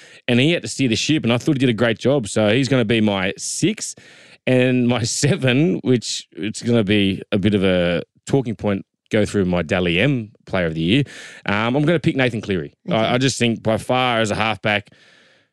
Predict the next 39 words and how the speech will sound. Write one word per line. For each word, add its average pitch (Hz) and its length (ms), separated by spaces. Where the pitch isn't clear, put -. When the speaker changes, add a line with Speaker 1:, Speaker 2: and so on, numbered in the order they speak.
Speaker 1:
if 127 180
he 170 100
doesn't 147 240
miss 143 140
those 127 180
games 123 280
with 107 40
the 104 80
hamstring, 107 360
he 117 120
gets 113 220
the 87 60
Speaker 2:
Mm. 82 40
Speaker 1:
Dally 101 260
M 98 100
medal 101 200
of 92 80
the 90 80
year. 117 380
But 110 340
he 117 380
obviously 110 240
missed 120 180
a, 107 60
quite 123 220
a 92 40
fair 110 220
few 104 220
games 107 340
with 101 100
the 90 60
hamstring 104 380
after 95 240
Origin 98 380
one, 135 380
but 98 140
he 113 180
has 90 140
been 90 380